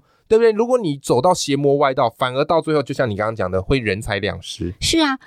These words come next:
Speaker 2: 你，
Speaker 1: 对。
Speaker 2: 你错误理财呀，才会离你而去欸。
Speaker 1: 嗯，那其实静宇老师，我有一个好奇，因为我其实邀请过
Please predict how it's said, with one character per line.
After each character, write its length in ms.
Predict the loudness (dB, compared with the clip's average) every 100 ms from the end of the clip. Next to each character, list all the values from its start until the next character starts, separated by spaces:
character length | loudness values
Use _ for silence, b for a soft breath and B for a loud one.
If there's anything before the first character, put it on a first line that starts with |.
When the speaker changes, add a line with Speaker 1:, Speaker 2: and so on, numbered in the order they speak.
| b
Speaker 2:
你， 100 | 0
Speaker 1:
对。 220 | 0 -2 0
Speaker 2:
你 200 | 0 0
错 260 | 0 2
误 160 | 4 2
理 160 | 2 0
财 280 | -2 -2
呀， 320 | 0 0 -2 -4 _ _ _ _ _ _
才 260 | -2 -2 0
会 160 | 0
离 240 | 2 2 4
你 180 | 4 4
而 200 | 0 0
去 480 | -2 2 4 6
欸。 380 | 4 4 2 2
Speaker 1:
嗯， 500 | 2 2 2 2 0 B B
那 60 | -2
其 140 | 0
实 60 | 2
静 100 | 2
宇 60 |
老 80 | 4
师， 80 | 4
我 80 | 4
有 60 | 2
一 20 |
个 80 | 0
好 240 | 0 0
奇， 140 | 0
因 80 | 0
为 80 | 4
我 200 | 4 2
其 240 | 0 -2
实 60 | 0
邀 200 | 2 2
请 240 | 0 -6 -8
过 420 | -2 2 4 2